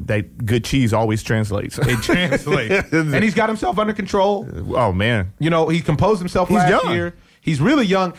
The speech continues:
Speaker 2: and he was on a bad team last year, so it's always hard
Speaker 1: Right.
Speaker 2: for a guy
Speaker 1: Right.
Speaker 2: to keep his game together there.
Speaker 1: Especially a pitcher, because they try to do everything themselves when, you know, they don't get the defense or the run support that they think that they deserve.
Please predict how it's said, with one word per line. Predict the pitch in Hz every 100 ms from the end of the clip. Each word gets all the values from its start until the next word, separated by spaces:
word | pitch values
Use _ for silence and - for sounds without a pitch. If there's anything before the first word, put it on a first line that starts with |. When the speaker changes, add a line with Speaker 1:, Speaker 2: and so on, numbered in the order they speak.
| - -
Speaker 2:
and | 170
he |
was | 208 220
on | 214
a |
bad | 143 190 175
team | - 214 185
last | 151 135
year, | 135
so | 135
it's | 123
always | 170 196 165
hard | - 180 175 143
Speaker 1:
Right. | 156 190
Speaker 2:
for | 151
a | 131
guy | 143 147 143 135 123
Speaker 1:
Right. | 131 131 90
Speaker 2:
to | -
keep | 139 185
his | 170 117
game | 143 151 151
together | 123 127 110
there. | 98 107
Speaker 1:
Especially | 101 - 151
a |
pitcher, | 123 175 151
because | 131 127 131 120
they | 139
try | 143 147
to | 127
do | 127
everything | 131 131 131
themselves | 117 107 143 131 120
when, | 110 107 104 117
you |
know, | 117 110
they | 104
don't | 107 113
get | 110 110
the |
defense | 107 117 113 120 117 113 131
or | 107
the |
run | 104 113
support | 117 113 117
that | 110 107
they | 107
think | 117 104
that | 113
they | 107
deserve. | 104 98 117 135 101